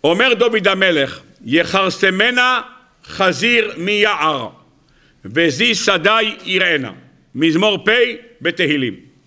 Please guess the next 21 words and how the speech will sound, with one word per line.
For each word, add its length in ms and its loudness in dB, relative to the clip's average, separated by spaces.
מי 180 4
זה 140 2
"יכרסמנה 880 0
חזיר 400 -2
מיער"? 440 0
מי 160 -2
זה? 180 -2
אה? 260 0
עשיו. 400 0
למה 240 2
הוא 120 0
נקרא 300 0
"יכרסמנה 720 0
חזיר 360 -2
מיער"? 400 0
כי 80 2
הוא 100 4
חזיר. 340 0
למה 240 0
הוא 100 2
חזיר? 360 0